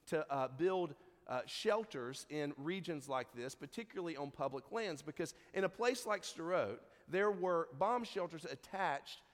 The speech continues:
to every, uh, above ground bomb shelters attached to nearly every home,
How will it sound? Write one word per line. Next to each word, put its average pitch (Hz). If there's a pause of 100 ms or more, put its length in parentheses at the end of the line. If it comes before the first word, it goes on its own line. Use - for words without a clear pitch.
(300)
to 180 (200)
every, 202
uh, 170 (340)
above 208
ground 202
bomb 185
shelters 147
attached 165
to 160
nearly 156
every 139
home, 113